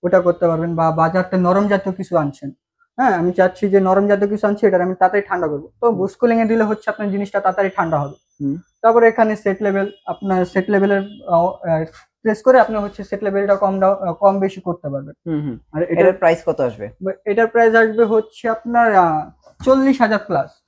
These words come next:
Speaker 2: চল্লিশ হাজার plus?
Speaker 1: হ্যাঁ।
Speaker 2: চল্লিশ হাজার plus, তো আপনারা চাইলে কিন্তু এই ফ্রিজটা নিতে পারেন।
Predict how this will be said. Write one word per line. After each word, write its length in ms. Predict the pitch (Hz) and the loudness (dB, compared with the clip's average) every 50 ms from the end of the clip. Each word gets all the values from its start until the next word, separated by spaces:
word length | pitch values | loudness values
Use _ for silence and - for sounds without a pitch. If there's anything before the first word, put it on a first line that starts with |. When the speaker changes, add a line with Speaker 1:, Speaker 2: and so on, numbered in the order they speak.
| _ _ _ | _ _ _
Speaker 2:
চল্লিশ 280 | - 185 180 190 190 220 | -4 -2 -2 -2 -2 0
হাজার 200 | 190 165 160 - - | 0 0 0 0 -2
plus? 100 | - 107 | -2 -4
Speaker 1:
হ্যাঁ। 320 | 160 147 131 - - - - - - - - - - - | -4 -4 -6 -8 -10 -10 -10 -10 -12 -14 -14 -14 -14 -10
Speaker 2:
চল্লিশ 320 | 165 156 156 165 170 180 196 | -8 -6 -4 -4 -4 -4 -2
হাজার 180 | 165 165 170 175 - | -2 -2 -2 -2 -2
plus, 140 | 160 156 - - - | -2 -2 -2 -4 -2
তো 60 | 165 | 0
আপনারা 260 | 143 135 - 156 147 | 0 0 0 -2 -4
চাইলে 220 | 139 160 147 147 147 | -2 -2 -2 -2 -2
কিন্তু 260 | 151 156 - 247 247 | -2 0 2 0 0
এই 180 | 214 143 135 131 | 0 -2 -4 -6
ফ্রিজটা 320 | 135 - 135 - - 143 | -6 -8 -12 -10 -8 -8
নিতে 220 | 156 180 180 165 | -6 -2 0 0
পারেন। 240 | 131 113 92 85 92 | 0 0 -2 -6 -10